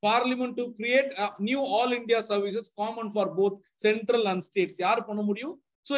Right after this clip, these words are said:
இங்க வந்து ராஜ்யசபா தான் பண்ண முடியும். ராஜ்யசபாவுக்கு ரெண்டு பவர் இருக்கு. ஸ்டேட் லிஸ்ட்ல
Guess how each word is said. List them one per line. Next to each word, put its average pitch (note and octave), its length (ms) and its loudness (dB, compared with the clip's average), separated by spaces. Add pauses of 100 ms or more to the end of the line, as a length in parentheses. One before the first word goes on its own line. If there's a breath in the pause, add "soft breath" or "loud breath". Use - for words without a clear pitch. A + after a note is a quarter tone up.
இங்க A3 200 -2
வந்து A3+ 200 2
ராஜ்யசபா G#3 500 0
தான் A#3 140 -6
பண்ண F3 180 -6
முடியும். D#3 240 -6
ராஜ்யசபாவுக்கு G3+ 600 -4
ரெண்டு G#3 260 -2
பவர் G#3 260 2
இருக்கு. G#3 220 -2 (400 soft breath)
ஸ்டேட் B3 340 2
லிஸ்ட்ல A3+ 320 -4